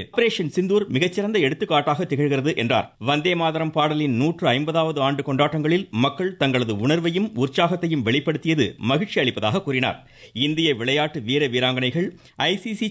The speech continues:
Champion Copai, மகளிர் உலகக்கோப்பை, பார்வையற்றோருக்கான டுவெண்டி டுவெண்டி மகளிர் உலகக்கோப்பை உள்ளிட்டவற்றை வென்று சாதனைகளை படைத்துள்ளதாக தெரிவித்தார்.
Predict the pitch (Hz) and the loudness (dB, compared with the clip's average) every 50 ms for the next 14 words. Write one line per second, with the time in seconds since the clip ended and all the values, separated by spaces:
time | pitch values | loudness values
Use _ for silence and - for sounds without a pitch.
0 | - - 147 143 143 165 160 160 151 160 139 - - 175 190 - - - - - | -2 -2 -2 0 0 0 -2 0 0 0 0 2 2 0 0 0 -6 -12 -20 -14
1 | _ - 120 143 151 156 196 196 202 180 131 123 135 143 151 165 170 151 135 - | _ -2 0 0 0 0 0 0 0 0 0 0 0 0 0 0 0 -2 -2 0
2 | - 175 180 - - - _ _ - 156 160 185 208 220 226 208 196 202 190 185 | 0 0 -2 -2 -6 -12 _ _ -2 0 0 0 0 0 -2 -2 -2 -2 -2 -2
3 | 175 175 170 165 165 170 180 175 - 160 156 160 202 196 - 185 175 180 190 160 | -2 0 2 2 2 0 -2 -2 0 0 0 0 0 -2 -2 -2 -2 0 2 2
4 | 131 127 127 165 160 147 127 117 127 135 160 143 - 151 - 175 175 - - 127 | 4 4 4 4 2 2 2 2 2 2 2 0 0 0 2 2 0 0 0 0
5 | 139 143 139 147 131 120 107 117 107 95 92 120 147 147 139 107 - - - - | 0 0 2 2 0 0 2 0 0 0 2 2 2 2 2 0 -2 -2 -4 -2
6 | 151 143 160 175 202 208 202 180 180 175 170 175 - - - 165 127 117 101 104 | 0 0 2 0 0 -2 -2 -2 -2 -2 0 0 0 0 0 0 0 0 2 0
7 | 98 165 160 143 120 110 110 - 135 120 - | 0 0 0 0 -2 -2 0 0 0 0 0